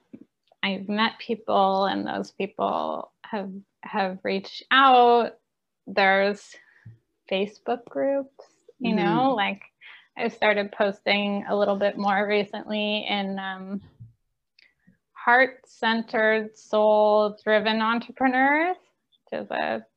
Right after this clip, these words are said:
Speaker 1: like, a free Facebook group. And they kinda have, like, a day of the week you, you have to follow their, um, what day it is.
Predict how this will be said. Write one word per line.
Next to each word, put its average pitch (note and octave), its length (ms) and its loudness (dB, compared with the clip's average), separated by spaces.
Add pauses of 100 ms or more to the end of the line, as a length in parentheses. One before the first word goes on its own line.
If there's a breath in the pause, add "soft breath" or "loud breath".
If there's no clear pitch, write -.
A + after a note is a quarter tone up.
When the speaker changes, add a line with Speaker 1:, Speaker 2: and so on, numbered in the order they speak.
(180)
Speaker 1:
like, G3 200 -2
a G3+ 200 -4
free G3+ 360 -4
Facebook G3 420 -4
group. E4 240 4
And B3 120 2
they A3+ 100 2
kinda D4 240 4
have, A#3 160 2
like, G3+ 200 0
a G3 120 2
day G3+ 260 2
of G3+ 80 -2
the G3 80 0
week G3 300 -4
you, G3 280 0 (220)
you G#3+ 80 -2
have G#3 200 0
to G3 140 -6 (260)
follow F#3+ 400 0
their, - 560 -2
um, - 220 -12 (1040 loud breath)
what G#3 220 -2
day G#3+ 300 4
it F#3+ 80 -2
is. G#4 460 4